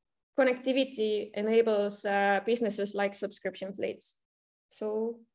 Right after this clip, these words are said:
yeah, um, without further ado, let's, uh, let's start. And, uh, I would just like to say a few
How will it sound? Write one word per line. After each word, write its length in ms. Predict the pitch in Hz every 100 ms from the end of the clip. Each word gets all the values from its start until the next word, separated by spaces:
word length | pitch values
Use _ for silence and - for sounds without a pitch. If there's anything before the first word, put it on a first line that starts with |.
| -
yeah, 320 | 277 359 226 220
um, 760 | 233 233 233 240 240 240 240
without 360 | 240 269 294 302
further 320 | 262 269 240
ado, 420 | 220 226 262 240
let's, 460 | 220 233 - - -
uh, 180 | 214 208
let's 220 | 208 -
start. 440 | - 233 277 -
And, 300 | 233 220 214 214 226
uh, 260 | 214 214 208
I 100 | 240
would 160 | 247
just 220 | 254 269 262
like 200 | 254 254
to 60 |
say 280 | 226 247 247
a 80 | 220
few 560 | 220 240 247 233 220